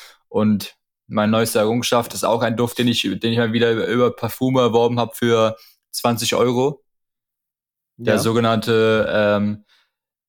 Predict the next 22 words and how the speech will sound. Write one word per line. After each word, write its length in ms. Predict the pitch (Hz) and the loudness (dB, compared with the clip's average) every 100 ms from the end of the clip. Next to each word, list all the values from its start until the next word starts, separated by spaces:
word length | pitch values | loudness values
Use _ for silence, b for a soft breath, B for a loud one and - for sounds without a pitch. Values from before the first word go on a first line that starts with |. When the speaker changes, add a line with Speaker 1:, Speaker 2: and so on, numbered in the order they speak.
| _ _ _ | _ _ _
Speaker 1:
Darege 600 | 110 107 113 101 117 123 | -2 0 0 0 0 0
Pour 240 | 120 120 110 | 0 0 2
Homme 140 | 123 123 | 0 0
von 160 | 117 | 0
Rasasi 460 | 107 107 110 120 127 | 0 2 2 2 0
ist 100 | 117 | -2
so 60 | 117 | 0
eine 240 | 107 104 | 0 0
orientalische 680 | 110 117 110 113 123 - 123 | -2 -2 0 0 0 -2 -2
Marke, 260 | 123 123 | -2 -2
die 100 | 113 | -4
hat 60 | 107 | -2
nur 160 | 113 | -2
so, 200 | 110 104 | -2 -2
ähm, 340 | 90 87 104 107 | -2 -2 -2 -2
orientalische 600 | 107 113 113 113 117 - | -4 -4 -2 -2 -4 -6
Düfte 240 | 120 - | -8 -6
machen, 220 | 113 117 | -6 -2
halt 140 | 117 101 | -4 -2
so 100 | 107 | -2
aus, 120 | 101 | -2
ähm, 720 | 90 104 92 95 101 101 98 | -2 -2 -2 0 0 -2 -6